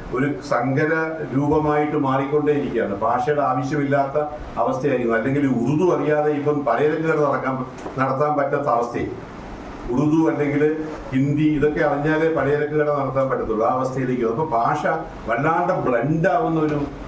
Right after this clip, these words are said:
ഒരു സിറ്റുവേഷൻ നമ്മുടെ സംസ്കാരത്തിൽ, കേരള സംസ്കാരത്തിൽ ഉണ്ടാവുന്നുണ്ട് എന്നുള്ളതാണ്. അപ്പോ നമ്മളും ഇതിനെ,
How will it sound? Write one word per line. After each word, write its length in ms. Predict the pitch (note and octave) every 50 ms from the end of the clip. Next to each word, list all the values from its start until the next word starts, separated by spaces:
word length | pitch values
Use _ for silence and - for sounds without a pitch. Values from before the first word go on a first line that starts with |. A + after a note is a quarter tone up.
| -
ഒരു 120 | A2+ B2+ B2+
സിറ്റുവേഷൻ 540 | B2 C3+ B2+ C3+ C#3+ D3 D3 D3 D3+ D3+ D3
നമ്മുടെ 240 | C3+ C3 C3+ C3+ C3+
സംസ്കാരത്തിൽ, 840 | C3+ B2 B2 A#2+ C#3 C3 C3 C3 C3 B2+ B2+ B2+ B2+ B2+ B2+ - - -
കേരള 220 | A2+ A#2+ A#2+ C#3 C3+
സംസ്കാരത്തിൽ 600 | C3+ C3+ C3 B2+ C#3 C3+ C3 B2+ B2 B2 B2 B2
ഉണ്ടാവുന്നുണ്ട് 600 | A#2+ A#2 B2 B2 B2+ B2+ B2+ B2+ B2 A#2 A2+ A#2
എന്നുള്ളതാണ്. 800 | A#2 A2 A2 G2 F#2+ F#2 - - - - - - - - A2+ A#2
അപ്പോ 420 | - - D3 D#3 E3+ E3+ - - - - - A2+
നമ്മളും 640 | A2 G2+ - G2+ A2+ C#3 E3 G3 A3+ A3+ G#3+ - -
ഇതിനെ, 500 | E3 E3+ F3 F3+ F3+ F3+ F3+ F3+ -